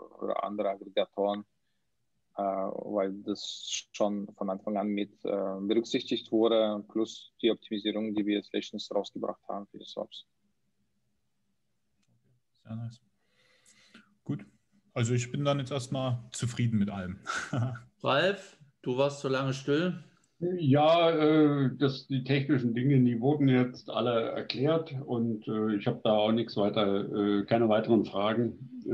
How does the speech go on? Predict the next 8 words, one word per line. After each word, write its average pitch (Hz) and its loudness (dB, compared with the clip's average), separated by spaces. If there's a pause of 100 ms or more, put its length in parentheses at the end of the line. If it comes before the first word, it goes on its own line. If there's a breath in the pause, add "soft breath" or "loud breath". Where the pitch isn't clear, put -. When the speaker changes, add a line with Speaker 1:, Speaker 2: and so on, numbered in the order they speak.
Speaker 4:
weil 101 2 (260)
müsste 127 4
man 107 4
dann, 101 4
äh, 98 -4
wahrscheinlich 104 -2
in 95 -8
einem 92 -10